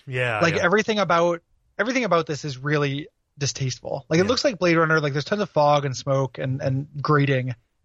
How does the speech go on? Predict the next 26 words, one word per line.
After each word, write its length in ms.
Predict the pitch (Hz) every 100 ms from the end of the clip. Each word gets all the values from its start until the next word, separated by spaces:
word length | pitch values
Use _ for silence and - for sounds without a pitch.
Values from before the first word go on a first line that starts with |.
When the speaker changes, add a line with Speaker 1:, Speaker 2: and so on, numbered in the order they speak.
| _
Speaker 2:
and 160 | 143 135
stuff. 280 | 135 127 123 -
Speaker 1:
<laughs> 220 | 214 - 226 - _ _
Speaker 2:
And 280 | 175 180 196
the 80 | 185
slime, 580 | - 156 139 139 135 143 -
and 160 | 151 147
everyone 460 | 170 170 226 220 202
is 160 | 156
dressed 400 | 143 147 160 -
like 300 | 151 139 135
a 120 | 139
neutrino 600 | 127 131 - 151 147 151 156
or, 180 | 156 139
like, 180 | 139 135
a 100 | 131
villain 380 | 123 151 147
in 100 | 143
Streets 280 | 131 - 143
of 100 | 139
Rage 500 | 127 127 143 135 - - _
Speaker 1:
Yeah, 520 | 123 120 123 120 110
Speaker 2:
or 60 | 143
Final 300 | - 151 156
Speaker 1:
yeah. 40 |
Speaker 2:
Fight. 340 | 156 165 180